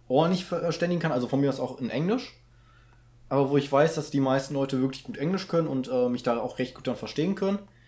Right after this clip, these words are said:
als, äh, an Orten zu sein, wo das eher nicht geht,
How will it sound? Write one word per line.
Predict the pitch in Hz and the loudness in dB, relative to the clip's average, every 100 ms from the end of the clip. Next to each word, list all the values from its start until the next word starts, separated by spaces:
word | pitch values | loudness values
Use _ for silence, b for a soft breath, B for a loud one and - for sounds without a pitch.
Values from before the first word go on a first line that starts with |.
| b b b b b b _ - - | b b b b b b _ -20 -2
als, | 131 143 156 151 - | 2 4 4 0 -4
äh, | 147 | -4
an | 139 135 135 127 135 127 | 0 0 0 -2 -2 -2
Orten | 139 143 151 135 | 2 2 0 -6
zu | - 131 | -4 -4
sein, | 127 131 127 131 139 139 139 - - - - | 0 0 2 0 0 -2 -6 -14 -20 -20 -14
wo | 131 113 135 | -10 0 4
das | 123 - | 4 2
eher | 127 123 | 2 2
nicht | 120 143 156 - | 4 2 2 -2
geht, | 160 156 160 - | 2 2 0 -6